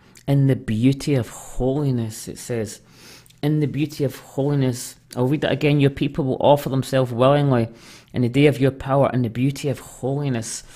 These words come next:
I think there's a, a thing that God is doing right now, and it's, it's pulling us aside to be sanctified, to enter into that place of the beauty of holiness.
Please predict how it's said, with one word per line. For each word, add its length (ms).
I 120
think 260
there's 160
a, 320
a 60
thing 300
that 120
God 220
is 100
doing 240
right 180
now, 220
and 100
it's, 300
it's 320
pulling 320
us 140
aside 640
to 100
be 100
sanctified, 920
to 260
enter 340
into 260
that 240
place 360
of 160
the 120
beauty 640
of 140
holiness. 760